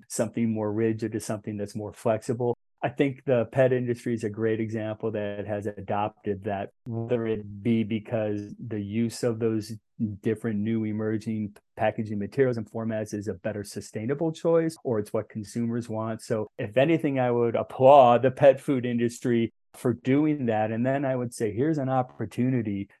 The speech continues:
to be engaged," because in some instances, the pet industry is also using some more challenging packaging formats. And I go back to that concept that the last thing we want to see is if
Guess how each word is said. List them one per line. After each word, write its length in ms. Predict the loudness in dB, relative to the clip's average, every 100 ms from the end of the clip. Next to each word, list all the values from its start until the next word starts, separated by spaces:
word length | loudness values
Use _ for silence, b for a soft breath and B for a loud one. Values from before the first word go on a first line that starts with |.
| -8
to 100 | -2
be 200 | 0 0
engaged," 720 | 0 0 2 0 -4 -10 -16 -6
because 540 | -4 2 2 2 -2 -8 -2
in 280 | 0 0 -2
some 300 | 2 2 2
instances, 600 | 0 -2 -4 -4 -6 -4
the 80 |
pet 280 | -4 0 0 0
industry 600 | -4 -4 -4 -2 0 0
is 220 | -2 -4
also 340 | -2 -2 -2 -4
using 400 | -4 -4 -4 -6
some 160 | -4
more 180 | -4 -4
challenging 640 | -2 -2 0 -2 -6 -8
packaging 560 | -6 -6 -6 -10 -10 -10
formats. 440 | -8 -6 -8 -10 -14 -8
And 120 | -4
I 60 | -2
go 140 | -2
back 240 | 0 0 0
to 60 |
that 180 | -4 -4
concept 480 | -4 -4 -2 -6 -8
that 100 | -6
the 100 | -2
last 300 | 2 2 0
thing 160 | -6 2
we 160 | 2
want 260 | 2 -2 -4
to 80 | -6
see 240 | -4 -2
is 160 | -2 -2
if 140 | -4